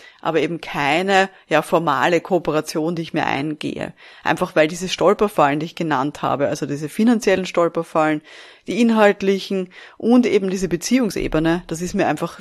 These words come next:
ja, das ist mir nicht wert. Wie ist denn das bei Ihnen?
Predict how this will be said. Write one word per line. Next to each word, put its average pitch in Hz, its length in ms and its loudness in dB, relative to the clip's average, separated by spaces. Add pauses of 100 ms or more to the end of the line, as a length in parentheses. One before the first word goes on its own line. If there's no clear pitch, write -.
ja, 156 380 -2
das 175 140 -6
ist 175 180 -6
mir 185 140 -4
nicht 170 220 -12
wert. - 300 -8 (1200)
Wie 226 80 2
ist 277 60 6
denn 302 80 4
das 262 120 2
bei - 100 6
Ihnen? 233 280 4